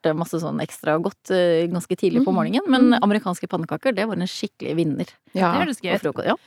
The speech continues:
Speaker 3: Stekte du alle da, eller?
Speaker 1: Ja, faktisk gjorde jeg det. <laughs> Og så inn i ovnen for å holde de varme.
Speaker 3: Ja,
Speaker 2: Å, ja.
Speaker 3: ja.
Speaker 2: Men det er et lurt tips da.
Speaker 3: Ja.
Speaker 1: Mhm.
Speaker 2: I U S A så har de jo to typer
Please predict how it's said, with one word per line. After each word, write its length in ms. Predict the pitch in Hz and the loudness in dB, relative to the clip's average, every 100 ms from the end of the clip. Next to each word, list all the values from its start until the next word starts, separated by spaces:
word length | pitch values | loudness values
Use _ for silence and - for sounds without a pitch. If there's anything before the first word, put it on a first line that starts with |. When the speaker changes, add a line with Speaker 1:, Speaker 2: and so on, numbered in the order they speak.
| _ | _
Speaker 3:
Stekte 360 | - 262 - 202 | 2 2 4 4
du 80 | 202 | 4
alle 220 | 185 180 | 4 6
da, 160 | 196 302 | 6 8
eller? 300 | 392 370 349 | 8 8 8
Speaker 1:
Ja, 220 | 294 320 | 8 8
faktisk 340 | 233 - 311 | 4 2 6
gjorde 420 | 302 294 226 185 180 | 8 10 8 8 8
jeg 200 | 196 240 | 8 8
det. 120 | 294 | 8
<laughs> 360 | 415 - 381 - - - 571 381 - 440 302 | 6 6 2 4 0 2 2 2 4 2 4
Og 120 | 320 370 | 4 6
så 140 | 302 | 4
inn 200 | 277 247 | 6 6
i 60 | 254 | 8
ovnen 380 | 214 185 202 254 | 8 6 4 4
for 100 | 233 | 6
å 60 | 254 | 6
holde 240 | 226 185 | 6 6
de 80 | 175 | 4
varme. 400 | 185 170 151 175 - | 4 2 0 -2 6
Speaker 3:
Ja, 80 | 254 | 8
Speaker 2:
Å, 400 | 359 311 392 359 | 10 8 8 6
ja. 0 | |
Speaker 3:
ja. 160 | 302 247 | 6 6
Speaker 2:
Men 100 | 262 | 8
det 100 | 349 | 8
er 100 | 302 | 6
et 60 | |
lurt 160 | 220 208 | 4 2
tips 200 | 196 - | 0 -2
da. 160 | - 202 - | -2 -2 0
Speaker 3:
Ja. 140 | 214 226 | 2 2
Speaker 1:
Mhm. 120 | 240 - - | 0 -4 0
Speaker 2:
I 280 | 240 240 | 4 6
U 160 | 240 247 | 8 8
S 100 | 254 | 6
A 80 | 240 | 6
så 140 | 247 240 | 6 4
har 140 | 196 | 6
de 100 | 220 | 8
jo 140 | 262 269 | 8 6
to 200 | - 339 | 0 0
typer 460 | 359 - 240 240 | 2 4 6 6